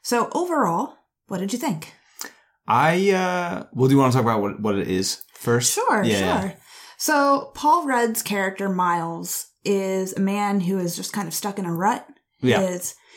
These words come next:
Speaker 1: his marriage is faltering and you don't quite know why until later in the series.
Speaker 2: He's, uh, he's schlubby.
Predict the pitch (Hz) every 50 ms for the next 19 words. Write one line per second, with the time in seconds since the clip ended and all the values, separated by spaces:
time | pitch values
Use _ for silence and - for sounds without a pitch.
0 | - - - 262 254 240 247 262 294 330 359 349 302 302 277 - - 254 247 262
1 | 262 - 311 302 302 302 285 226 208 202 190 190 190 - - 214 208 208 - 208
2 | 202 190 185 180 170 175 190 196 202 190 190 180 175 175 165 180 180 180 180 180
3 | 175 175 - - - 339 349 359 120 110 101 127 131 123 110 120 117 110 - 117
4 | 113 120 110 - - - - 113 107 104 104 92 104 90 87 - -